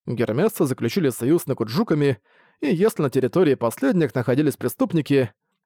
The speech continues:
то среди них должны найтись и члены гильдии Гермес. Они определенно не потеряли надежд насчет Саутандаля. Три королевства признали Саутандаль,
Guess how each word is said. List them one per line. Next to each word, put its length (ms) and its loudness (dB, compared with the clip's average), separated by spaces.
то 160 0
среди 300 -2
них 160 0
должны 320 2
найтись 400 0
и 20 -10
члены 300 0
гильдии 300 2
Гермес. 540 -2
Они 240 2
определенно 600 2
не 100 2
потеряли 380 0
надежд 400 0
насчет 280 0
Саутандаля. 760 0
Три 200 0
королевства 540 0
признали 360 0
Саутандаль, 760 0